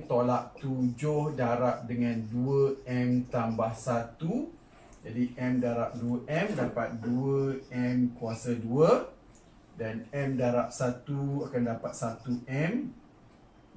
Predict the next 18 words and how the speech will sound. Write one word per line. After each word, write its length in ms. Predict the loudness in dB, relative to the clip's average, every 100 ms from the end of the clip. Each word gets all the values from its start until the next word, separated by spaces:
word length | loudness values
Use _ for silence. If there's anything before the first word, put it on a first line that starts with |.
| -16 -6
Negatif 560 | -4 -2 -4 -6 -6
tujuh 480 | -2 -2 2 2 2
darab 380 | 2 2 0 -2
dua 320 | -2 0 0 -2
M 260 | -4 -4 -6
akan 140 | -4
dapat 320 | -4 -2 -4
negatif 400 | -4 -6 -8 -10 -8
empat 400 | -6 -4 -4 -2
belas 320 | -2 -4 -8 -10
M. 400 | -2 0 0 -4 -12 -20 -20 -20 -10
Negatif 460 | -6 -6 -4 -6 -4
tujuh 480 | 0 0 2 2 0
darab 320 | 2 2 2
satu 560 | 0 -4 -4 -4 -4 -2
dapat 240 | -2 -2
negatif 640 | -2 -2 -4 -6 -4 -6 -4
tujuh. 400 | 0 2 2